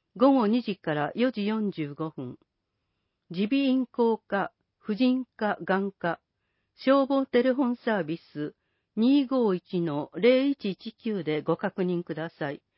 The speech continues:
診療時間、午前九時から正午、午後二時から五時。なお、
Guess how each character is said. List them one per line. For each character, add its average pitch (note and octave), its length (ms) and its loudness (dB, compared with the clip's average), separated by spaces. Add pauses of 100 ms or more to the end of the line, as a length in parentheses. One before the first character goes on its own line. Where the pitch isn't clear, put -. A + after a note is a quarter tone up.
(600)
診 C#4 300 6
療 C4+ 220 4
時 B3 140 -2
間、 E3 380 0 (480)
午 C4 200 4
前 A#3+ 220 2
九 B3 140 -4
時 G#3 100 -8
か F3 140 -2
ら E3+ 120 0
正 G3+ 320 -2
午、 D3+ 300 -6 (340)
午 C4 180 4
後 A#3+ 120 2
二 A3 160 2
時 G3+ 140 -6
か D#3+ 160 -4
ら D3+ 140 -4
五 E3+ 180 -6
時。 C#3+ 200 -12 (540)
な A3 240 2
お、 F3+ 160 -2